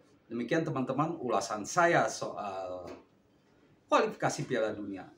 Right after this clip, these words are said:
Jalannya udah ada, petanya udah ada, tinggal menangnya aja yang jadi P R buat timnas Indonesia.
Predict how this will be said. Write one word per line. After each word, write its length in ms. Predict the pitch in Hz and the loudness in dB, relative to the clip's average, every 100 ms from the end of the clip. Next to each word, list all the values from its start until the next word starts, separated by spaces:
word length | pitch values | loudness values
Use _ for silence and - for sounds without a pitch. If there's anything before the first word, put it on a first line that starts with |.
| _ _ - | _ _ -6
Jalannya 440 | - 139 143 156 180 | 4 6 6 6 4
udah 200 | 151 127 147 | 2 4 4
ada, 240 | 160 - - - _ _ _ _ _ _ - - | 4 0 -2 -16 _ _ _ _ _ _ -8 2
petanya 560 | 156 151 160 180 190 | 2 4 4 4 2
udah 180 | 165 156 180 | 6 6 6
ada, 140 | 160 - - - _ - _ - | 4 -2 -4 -20 _ -20 _ -8
tinggal 480 | 104 107 117 107 | -6 2 4 4
menangnya 560 | 104 104 117 117 120 107 | 2 0 0 2 0 0
aja 200 | 98 90 - - | -2 -6 -8 -14
yang 160 | 92 85 | -14 -12
jadi 400 | 87 85 80 - _ _ _ _ _ _ _ _ _ - _ _ _ _ _ _ _ _ _ _ - _ - | -14 -14 -16 -18 _ _ _ _ _ _ _ _ _ -20 _ _ _ _ _ _ _ _ _ _ -20 _ -4
P 40 | 117 | -2
R 220 | 131 117 95 | 0 0 -2
buat 220 | 90 - - _ _ _ - - - | -8 -10 -16 _ _ _ -20 -20 -4
timnas 380 | 147 127 101 - | 0 0 -2 -6
Indonesia. 400 | - 98 92 - | -10 -12 -14 -18